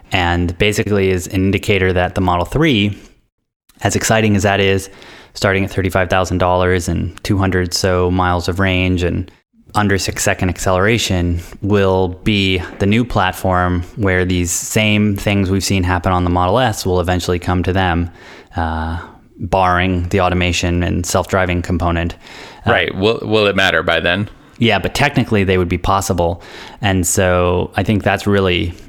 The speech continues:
Speaker 1: incredible that in a few years, you could imagine having a thirty-five thousand dollar car that could go zero to sixty in two point five seconds.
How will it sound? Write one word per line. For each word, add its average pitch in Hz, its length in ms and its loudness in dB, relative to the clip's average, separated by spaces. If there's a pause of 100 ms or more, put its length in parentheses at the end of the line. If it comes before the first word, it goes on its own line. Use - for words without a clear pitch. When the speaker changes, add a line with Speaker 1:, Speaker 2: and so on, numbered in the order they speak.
(100)
Speaker 1:
incredible 98 540 2
that 87 260 0 (540)
in 95 260 2
a - 80 -2
few 127 200 0
years, 113 400 2
you 98 80 0
could 95 140 -2
imagine 90 380 0
having 90 280 0
a 90 40 -2
thirty-five 101 460 -2
thousand 92 260 0
dollar 90 240 2
car 98 340 0
that 87 100 -2
could 90 160 -4
go 92 140 0
zero 92 240 0
to 90 60 0
sixty 95 380 -2
in 87 100 0
two 101 120 0
point 90 240 -4
five 87 180 0
seconds. 95 560 -2